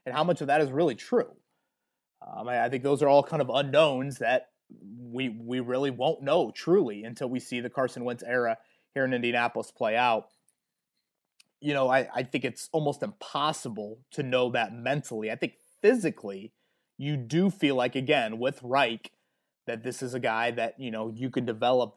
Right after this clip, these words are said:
that aspect. And, and ultimately, in a way, and, and there's not,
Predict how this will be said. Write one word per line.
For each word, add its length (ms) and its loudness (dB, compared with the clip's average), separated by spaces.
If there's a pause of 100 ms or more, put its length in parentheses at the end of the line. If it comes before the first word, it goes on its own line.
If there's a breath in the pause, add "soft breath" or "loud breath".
that 260 -2
aspect. 760 -8 (460)
And, 180 2
and 120 0
ultimately, 580 4
in 160 -4
a 60 2
way, 640 4
and, 180 -4
and 320 -6
there's 180 0
not, 280 4